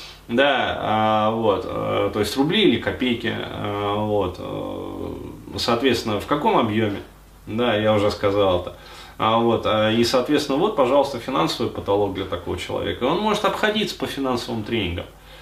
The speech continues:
Если стоят вот эти внутренние ограничители, он не сможет преодолеть порог. Ну вот, пожалуйста. То есть и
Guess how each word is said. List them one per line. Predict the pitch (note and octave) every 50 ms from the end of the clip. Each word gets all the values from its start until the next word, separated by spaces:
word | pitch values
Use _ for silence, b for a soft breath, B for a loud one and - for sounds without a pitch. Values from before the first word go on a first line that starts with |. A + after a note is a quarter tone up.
| B B B B B B B B B B B B B B B B B - -
Если | - A2 A#2 A#2+ B2+ A#2+ - - A#2+
стоят | - - B2+ B2 C3 B2 A#2+ -
вот | A#2 A#2
эти | B2 A#2+ - A#2+
внутренние | A2+ A#2+ B2 A#2 A#2+ A#2+ A#2+ A#2+ A#2
ограничители, | A#2+ A#2 B2 B2 B2+ C3 C3 C3 - G3 F#3 - - B2 A#2
он | A2+ A2 A2
не | A#2 A#2
сможет | - - E3 D#3 B2+ - - - -
преодолеть | - G#2+ G#2+ G#2+ G2+ G#2 G#2 G#2 G2 F2+ - - - - -
порог. | - F#2+ F#2 G#2+ - - - B B B B B B B - - - - - - - - - - - - - - - -
Ну | B2+ D3+
вот, | F3 F3 -
пожалуйста. | B2 G#2 G#2+ G#2+ G2+ G2+ - - - - - - B B B B B B B
То | A#2+
есть | A#2+ A#2+ A#2 -
и | C#3+ C#3+ C#3 C#3 C#3 C3+ C3 C3 B2+ B2+ B2